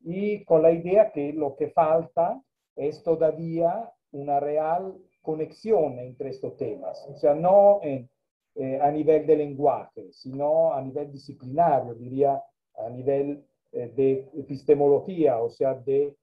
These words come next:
teoría del conocimiento, ¿no? O sea, todo eso son campos totalmente abiertos, ¿no? O sea, en realidad se investigan, eh,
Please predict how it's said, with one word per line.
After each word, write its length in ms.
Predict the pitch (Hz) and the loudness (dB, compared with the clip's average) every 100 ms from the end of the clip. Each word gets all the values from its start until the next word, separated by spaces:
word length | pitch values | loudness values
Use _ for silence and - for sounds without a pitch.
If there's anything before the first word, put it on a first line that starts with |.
| _ - | _ -2
teoría 400 | 151 147 165 156 | 0 0 0 -2
del 180 | 151 | -2
conocimiento, 1000 | 151 139 123 - 143 175 135 - - - _ - | -4 -6 -8 -14 -10 -6 -8 -10 -14 -16 _ -12
¿no? 160 | 117 | -8
O 480 | 156 - _ _ _ | -8 -8 _ _ _
sea, 200 | - 147 | 0 2
todo 220 | 208 220 | 4 4
eso 220 | 240 233 143 | 4 0 -4
son 200 | 151 147 | -4 -2
campos 360 | 175 170 175 | -6 -6 -8
totalmente 540 | 156 143 143 156 170 151 | -6 -2 -2 -2 -8 -8
abiertos, 580 | - 160 131 - - - - | -4 -4 -4 -8 -20 -20 -20
¿no? 180 | - - _ _ _ | -18 -18 _ _ _
O 80 | 127 | -6
sea, 180 | 156 151 | 0 2
en 60 | 147 | 4
realidad 640 | 156 160 156 170 214 170 - _ | 2 2 0 0 0 -4 -20 _
se 220 | _ - 147 | _ -8 -8
investigan, 1040 | 147 139 139 - 165 165 160 170 202 202 _ _ _ - | -4 -6 -6 -6 -8 0 2 2 -2 -12 _ _ _ -6
eh, 880 | 123 120 120 117 117 113 113 113 | -2 0 0 -2 -4 -6 -8 -10